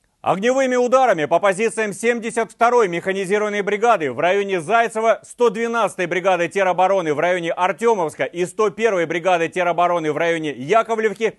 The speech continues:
Донецкой Народной Республики уничтожено до ста националистов, два танка и пятнадцать автомобилей. Ударами оперативно-тактической армейской авиации, ракетными войсками и артиллерией поражены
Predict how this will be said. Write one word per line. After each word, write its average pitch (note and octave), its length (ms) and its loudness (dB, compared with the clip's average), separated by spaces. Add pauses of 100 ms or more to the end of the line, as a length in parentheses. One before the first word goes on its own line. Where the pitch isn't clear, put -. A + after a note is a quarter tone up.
Донецкой G3+ 520 -2
Народной G#3 340 0
Республики G3 640 -2 (240)
уничтожено F#3+ 800 0
до F#3 340 0
ста G#3+ 340 0
националистов, A3 840 -2 (100)
два F3+ 260 0
танка A3 380 0
и C#3 220 -4
пятнадцать F3+ 500 -2
автомобилей. G#3 680 -4 (340)
Ударами A#3+ 440 2
оперативно-тактической A#3+ 1300 -2
армейской G3+ 440 -2
авиации, G#3+ 380 2
ракетными E3+ 500 -2
войсками G3 480 0
и G3+ 40 2
артиллерией G#3+ 600 2 (160)
поражены G#3 600 0